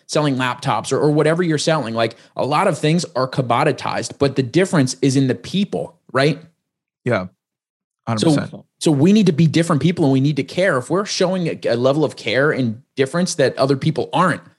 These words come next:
Speaker 1: that's what's gonna make us successful. Does that kinda wrap up exactly what you learned there?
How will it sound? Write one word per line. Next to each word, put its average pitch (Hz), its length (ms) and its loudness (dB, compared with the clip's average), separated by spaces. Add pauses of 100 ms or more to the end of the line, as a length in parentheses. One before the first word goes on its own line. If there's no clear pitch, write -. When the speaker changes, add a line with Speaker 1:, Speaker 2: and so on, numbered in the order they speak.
(380)
Speaker 1:
that's 185 240 -2
what's 160 140 0
gonna 135 120 2
make 123 180 2
us 110 80 -2
successful. 156 460 -2
Does 117 120 -2
that 160 120 -2
kinda 208 140 0
wrap 151 340 -2
up 160 340 0 (140)
exactly 131 440 -2
what 123 180 0
you 113 100 0
learned 123 240 2
there? 170 260 -2